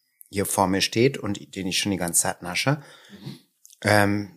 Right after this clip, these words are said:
Speaker 1: eine wunderbare Kombination, weil ich glaube zum Beispiel, wenn ich jetzt mit einem Blauschimmelkäse, mit einem Gorgonzola oder sowas, äh, käme, ähm, das wird den umsemmeln
Speaker 2: Mhm.
Speaker 1: und würde einfach, ähm,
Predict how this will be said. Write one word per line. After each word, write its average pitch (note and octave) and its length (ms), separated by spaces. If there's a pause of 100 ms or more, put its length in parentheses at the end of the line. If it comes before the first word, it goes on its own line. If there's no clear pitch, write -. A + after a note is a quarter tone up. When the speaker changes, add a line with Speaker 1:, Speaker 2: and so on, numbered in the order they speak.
(800)
Speaker 1:
eine A2 180
wunderbare D3 500
Kombination, A#2+ 920
weil A2 200
ich - 180
glaube D3 340
zum - 160
Beispiel, A2 300
wenn G#2+ 80
ich G#2+ 140
jetzt A#2+ 240
mit B2 140
einem G2+ 120
Blauschimmelkäse, A#2 680
mit G#2 60
einem G2 100
Gorgonzola G2 680
oder F#2 160
sowas, F2+ 380
äh, F#2 340
käme, G#2+ 460 (840)
ähm, A2+ 420 (640)
das A2+ 220
wird C3+ 160
den C3 140
umsemmeln C3 760
Speaker 2:
Mhm. G2+ 340 (220)
Speaker 1:
und B2 240
würde B2+ 240
einfach, B2+ 420 (160)
ähm, A#2 540